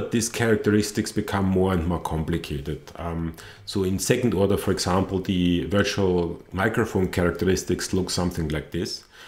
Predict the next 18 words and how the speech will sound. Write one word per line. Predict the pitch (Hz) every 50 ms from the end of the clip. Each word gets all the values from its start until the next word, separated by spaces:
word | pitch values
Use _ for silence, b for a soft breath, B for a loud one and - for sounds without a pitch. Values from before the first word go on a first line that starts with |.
| B B B B B
Now | B 104
we | 110 120
call | - - 131 135 127
them | 110 110 98
virtual | 92 92 110 123 123 - - 120 107
microphone | 98 95 92 87 - 95 90 - - 87 82
characteristics | - 90 87 82 - - 85 85 82 - - 85 -
because | - - 82 - 92 87 -
there | 82 - -
aren't | 85 87 95 98 95 - -
really | 92 90 90 92
any | - - 87 90 87
real | 82 78 90 95 113 110
microphones | 92 82 78 76 - 87 82 - - 80 78 76 -
that | - 90 80 -
have | 85 85 85 -
these | - - 87 -
characteristics. | - - 78 71 69 - 82 78 78 73 - - - 113 110 - -